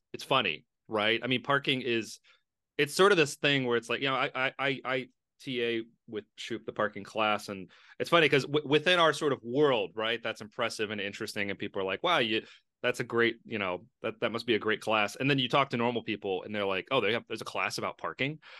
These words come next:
Uh, right. So you, you kinda have to have this, like, sort of self-effacing approach to it, you know, like, you have to ease people into it. But there's a joke that, that, that, that I've heard, I, I think it's, it's in your book, you know,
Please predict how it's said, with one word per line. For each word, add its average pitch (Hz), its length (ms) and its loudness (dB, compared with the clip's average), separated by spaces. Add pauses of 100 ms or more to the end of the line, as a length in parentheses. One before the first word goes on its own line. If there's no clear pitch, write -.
(280)
Uh, 107 520 4
right. 120 340 2
So 143 100 0 (160)
you, 180 140 -6
you 160 160 -12
kinda 208 220 2
have 165 160 2
to 156 100 2
have 156 140 2
this, 131 120 -6
like, 131 140 -6
sort 131 160 -6
of 110 100 -12 (640)
self-effacing 127 1120 -2
approach 113 380 -4
to 98 140 0
it, 90 80 -2
you 123 80 2
know, 120 180 4
like, 117 160 4
you 160 60 4
have 156 80 0
to 151 120 -2
ease 143 220 2
people 120 320 -4
into 113 260 -4
it. 101 140 0 (320)
But 175 80 2
there's 220 160 4
a 202 60 2
joke 190 400 0
that, 190 240 2
that, 151 220 2 (100)
that, 135 180 2 (140)
that 127 180 -2
I've 123 140 -2
heard, 131 200 0
I, 123 200 0 (100)
I 120 40 -8
think 139 140 -8
it's, 135 140 -10 (240)
it's - 80 -14
in 135 80 -4
your 117 80 -4
book, 117 240 0
you 131 80 4
know, 117 200 2